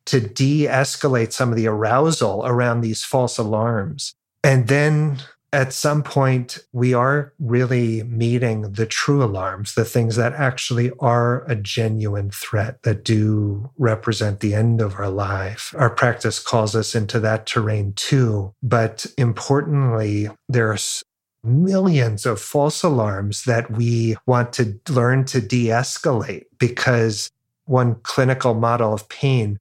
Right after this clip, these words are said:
there's a saying, like, "Pain is the prediction of bodily harm." Pain is the prediction of bodily harm.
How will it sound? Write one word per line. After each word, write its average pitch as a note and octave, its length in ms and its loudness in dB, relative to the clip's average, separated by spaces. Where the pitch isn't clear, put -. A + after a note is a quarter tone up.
there's A#2+ 180 2
a A2 60 0
saying, A#2 340 2
like, A2 240 -2
"Pain D3 460 0
is C3 220 -2
the D3 100 0
prediction D3 1200 -2
of G#2+ 220 0
bodily A2+ 440 2
harm." F#2 560 -6
Pain B2+ 300 2
is C#3+ 200 -2
the - 80 -4
prediction B2 1080 -2
of G#2+ 180 0
bodily G#2+ 380 0
harm. G2 440 -4